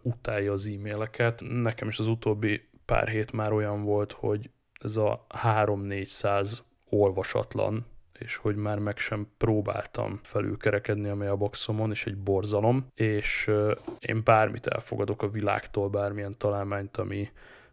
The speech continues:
ezeknek a sok fölösleges fos e-maileknek a számát szépen, ö, le tudja csökkenteni. Bármi, bármi jöhet, de, de ez az e-mail flood, és hogy mindenki azt hiszi, hogy mindenről e-mailt kell küldeni, és akkor mindenkinek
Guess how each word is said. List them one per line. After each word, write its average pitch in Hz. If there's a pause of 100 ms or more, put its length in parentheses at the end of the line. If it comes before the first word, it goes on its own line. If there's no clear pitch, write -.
ezeknek 110
a 113
sok 113
fölösleges 104
fos -
e-maileknek 113
a 120
számát 107
szépen, 107 (300)
ö, 120 (140)
le 113
tudja 104
csökkenteni. 117
Bármi, 107 (220)
bármi 107
jöhet, 113
de, 107 (200)
de 113
ez 107
az 107
e-mail 120
flood, 113
és -
hogy 110
mindenki 113
azt 110
hiszi, -
hogy 104
mindenről 107
e-mailt 104
kell -
küldeni, 117
és 117
akkor 107
mindenkinek 110